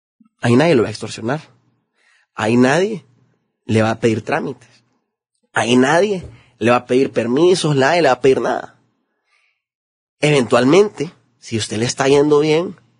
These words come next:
usted va a decidir naturalmente, "Bueno, yo creo que es el momento del gran paso,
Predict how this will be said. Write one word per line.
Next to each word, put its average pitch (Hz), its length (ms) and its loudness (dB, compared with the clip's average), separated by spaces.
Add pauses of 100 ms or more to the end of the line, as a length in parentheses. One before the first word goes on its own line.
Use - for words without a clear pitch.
(200)
usted 156 400 2
va 226 100 4
a 185 60 2
decidir 117 520 -4
naturalmente, 120 600 0
"Bueno, 143 340 2
yo - 120 -8
creo 104 120 -6
que - 120 -8
es 123 40 0
el 135 40 2
momento 143 380 2
del 135 200 2
gran 113 260 -2
paso, - 340 -6